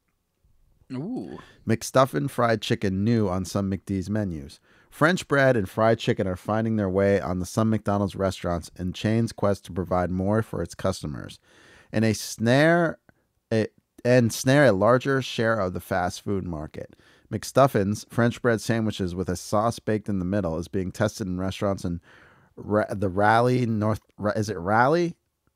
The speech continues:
Speaker 2: North Carolina? Raleigh.
Speaker 1: Raleigh.
Speaker 2: Raleigh.
Speaker 1: Yeah.
Speaker 2: Raleigh.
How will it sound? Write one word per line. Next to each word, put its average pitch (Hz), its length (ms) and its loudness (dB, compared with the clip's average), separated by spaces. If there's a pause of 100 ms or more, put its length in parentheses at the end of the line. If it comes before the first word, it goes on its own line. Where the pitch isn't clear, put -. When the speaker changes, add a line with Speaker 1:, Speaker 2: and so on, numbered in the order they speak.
(2750)
Speaker 2:
North 117 220 -2
Carolina? 139 400 -2
Raleigh. 107 420 0 (480)
Speaker 1:
Raleigh. 110 400 -8 (120)
Speaker 2:
Raleigh. 95 400 2 (880)
Speaker 1:
Yeah. 92 200 -12 (300)
Speaker 2:
Raleigh. 80 320 -8